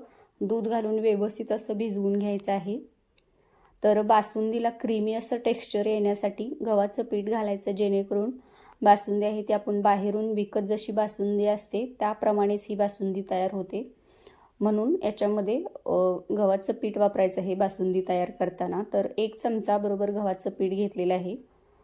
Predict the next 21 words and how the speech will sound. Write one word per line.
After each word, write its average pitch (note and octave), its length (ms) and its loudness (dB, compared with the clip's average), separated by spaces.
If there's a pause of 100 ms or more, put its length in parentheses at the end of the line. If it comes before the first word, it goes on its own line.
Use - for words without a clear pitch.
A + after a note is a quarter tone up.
(500)
तर G3+ 160 4
व्हिडिओ G#3+ 360 4
जो A3 180 4
चमचा G#3+ 400 2
दिसतो G#3+ 260 -4
त्याने G#3 520 2
एक G#3 240 -2
चमचाभर G#3 440 0
पीठ G#3 240 -4
घेतलेलं G3 460 0
होतं G3 240 0
आणि G3 180 4
ते G3 100 2
आता G3 240 2
दुधामध्ये G3+ 520 -2
व्यवस्थित F#3+ 480 -2
असं F#3+ 240 -6
भिजवून F#3 380 0
घ्यायचं F#3 300 -2
आहे. F#3+ 160 -2
याच्यात F#3 240 0